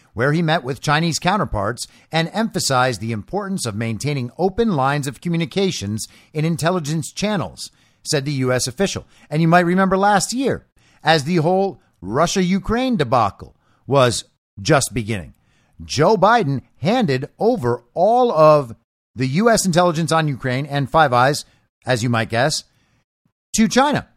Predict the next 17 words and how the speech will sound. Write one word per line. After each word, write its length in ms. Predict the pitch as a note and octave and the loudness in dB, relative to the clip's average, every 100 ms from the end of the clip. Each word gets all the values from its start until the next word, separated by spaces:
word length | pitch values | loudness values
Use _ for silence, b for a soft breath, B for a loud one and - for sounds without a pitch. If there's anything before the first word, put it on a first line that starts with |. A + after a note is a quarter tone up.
| _ - | _ -4
who 100 | D#3 | 0
then 180 | E3 | 2
handed 240 | C#3+ C#3+ C3 | 2 0 -4
it 140 | B2 | -6
to 100 | B2 | -4
Russia. 420 | B2+ C#3+ C3+ B2 _ _ _ _ _ _ - | 2 2 0 -10 _ _ _ _ _ _ -4
So 100 | D3+ | 0
you'd 240 | B2 G#2+ | 0 0
think 220 | C#3 F#3+ C#3+ | 2 2 2
that 160 | A#2+ | -2
their 340 | A#2+ A#2 A2 - | 0 0 -2 -4
intelligence 640 | A#2+ C#3 C#3 B2+ B2 G#2+ | -2 2 2 0 -4 -4
cooperation 840 | - C3+ C3 B2 C3 C#3 D3 C3+ G#2+ _ _ _ _ _ | -2 0 0 0 -2 -2 -4 -6 -8 _ _ _ _ _
was 160 | D#3 E3+ | 0 2
working 260 | F3+ E3 C3+ | 2 2 2
just 220 | B2+ - | 0 0
fine. 280 | A2 F2 | -6 -6